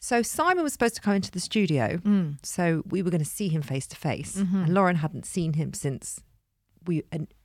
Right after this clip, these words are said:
Speaker 1: initially met him at the Balance Festival.
Speaker 2: Yes.
Speaker 1: But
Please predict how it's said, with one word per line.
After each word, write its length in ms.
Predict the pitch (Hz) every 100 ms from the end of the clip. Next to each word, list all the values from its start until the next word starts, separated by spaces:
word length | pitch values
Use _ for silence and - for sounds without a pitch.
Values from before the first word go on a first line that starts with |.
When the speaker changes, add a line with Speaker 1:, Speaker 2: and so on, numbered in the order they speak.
| -
Speaker 1:
initially 420 | 170 156 - 147
met 180 | 139 -
him 160 | 135
at 100 | 143 -
the 40 |
Balance 380 | 143 131 - -
Festival. 480 | 131 - - - 147 - _ _ _ _ _ _ _ _ _ _
Speaker 2:
Yes. 580 | 170 160 - 208 254 - _ - - - - _
Speaker 1:
But 240 | 214 190